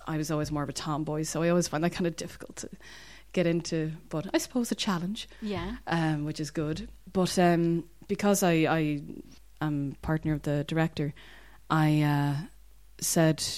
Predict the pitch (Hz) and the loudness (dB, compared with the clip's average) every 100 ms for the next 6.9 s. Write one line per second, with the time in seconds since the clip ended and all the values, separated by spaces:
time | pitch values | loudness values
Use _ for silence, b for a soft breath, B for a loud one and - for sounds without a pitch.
0 | - 170 160 156 175 175 160 156 160 139 | -2 2 2 2 2 2 2 2 0 0
1 | - - - b b b - - - 147 | -4 -14 -20 b b b -20 -12 -6 -2
2 | - 147 139 143 139 160 147 143 156 156 | 0 -2 -2 -4 -2 -2 0 2 2 4
3 | 147 - 151 143 135 143 135 143 147 - | 0 -2 -2 0 0 -2 -4 -4 -6 -6
4 | - - - - 156 151 147 143 139 135 | -8 -6 -4 -2 2 4 4 4 2 2
5 | 156 113 - B B B B B - - | 0 -2 -4 B B B B B -20 0
6 | 175 170 156 160 160 160 147 143 | 4 6 6 4 2 0 2 0